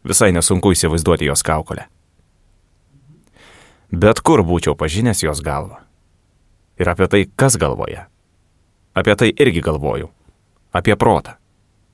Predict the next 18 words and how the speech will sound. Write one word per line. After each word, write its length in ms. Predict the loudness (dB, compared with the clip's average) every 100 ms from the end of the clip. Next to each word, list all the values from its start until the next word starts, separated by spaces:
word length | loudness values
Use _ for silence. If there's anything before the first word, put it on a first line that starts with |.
| _ _ -6
Apie 240 | -6 -4
smegenis, 680 | -4 -2 -2 0 0 -2 -8 -12 _ _
apie 180 | 0 2
visas 420 | 2 4 4 2 2
vageles 480 | 2 2 2 2 0
ir 140 | 0
jos 160 | 0 0
mintis. 460 | -4 -6 -10 -16 -16 _ _ _ _ _ _ -2
Siūvančias 600 | 2 4 4 4 0 2
tomis 300 | 2 2 2
vagelėmis 560 | 0 2 2 2 0
kaip 180 | 0 0
greiti 380 | 2 0 0 0
patrakę 460 | 0 0 -2 -2
šimtakojai. 680 | -6 -6 -6 -6 -8 -8 -14 _ _ _ _ _ _ _ _ _
Lyg 220 | 0 2 4
vaikas 320 | 4 4 -2
įsivaizduoju, 640 | -2 0 2 4 4 4